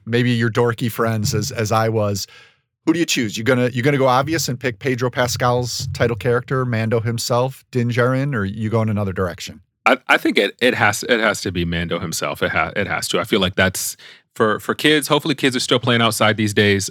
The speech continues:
Speaker 2: And I think if, <laughs> if they are, that, that's gotta be, that's gotta be the, the one people fight over. So that's what I'm gonna go with.
Speaker 1: All right. He's kind of the Han Solo in this situation. I get it.
Speaker 2: Exactly.
Speaker 1: I get it.
Speaker 2: Exactly.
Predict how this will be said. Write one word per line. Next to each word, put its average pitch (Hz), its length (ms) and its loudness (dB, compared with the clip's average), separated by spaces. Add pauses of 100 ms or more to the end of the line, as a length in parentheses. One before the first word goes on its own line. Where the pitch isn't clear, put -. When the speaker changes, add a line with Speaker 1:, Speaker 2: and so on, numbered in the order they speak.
Speaker 2:
And 90 480 -4
I 92 140 2
think 95 320 -2
if, - 200 -6
<laughs> - 40 -4
if - 260 -6
they 107 140 0
are, 113 400 0
that, 98 260 0
that's 117 200 2
gotta 101 220 2
be, 85 300 -4 (240)
that's 127 140 4
gotta 107 200 4
be 92 140 0
the, 85 260 0
the 82 160 0
one 87 220 -2
people 78 220 -4
fight 76 240 -4
over. - 320 -6
So 80 240 -4
that's - 240 -2
what 82 80 -6
I'm 78 60 -4
gonna 78 120 -6
go - 220 -8
with. - 120 -8 (200)
Speaker 1:
All 82 100 0
right. 87 140 -4
He's 135 180 -6
kind 131 180 0
of 113 60 -4
the 113 60 -2
Han 107 180 -2
Solo 92 400 -4
in 90 60 -4
this 92 120 -6
situation. 87 460 -6
I - 100 2
get - 220 2
it. 95 140 -4
Speaker 2:
Exactly. - 100 -14
Speaker 1:
I 147 80 0
get 101 220 -2
it. 92 80 -2
Speaker 2:
Exactly. 80 440 -4